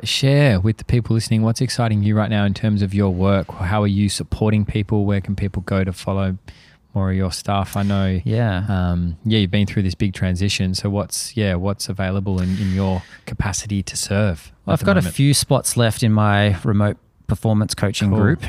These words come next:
Speaker 2: it's like online strength and conditioning, fitness, nervous system regulation, just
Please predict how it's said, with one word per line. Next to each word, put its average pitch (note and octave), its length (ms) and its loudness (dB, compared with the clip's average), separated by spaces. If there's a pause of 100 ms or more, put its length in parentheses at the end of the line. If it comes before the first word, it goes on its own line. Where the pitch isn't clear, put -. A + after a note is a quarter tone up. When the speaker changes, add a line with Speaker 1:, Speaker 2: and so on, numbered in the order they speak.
(400)
Speaker 2:
it's - 180 -4
like G2+ 260 -2
online F#2+ 880 2 (220)
strength - 360 -2
and G2+ 100 0
conditioning, F#2 600 0
fitness, - 800 -4 (120)
nervous F#2 260 -2
system F#2 300 -4
regulation, F2 1160 -4
just - 120 -6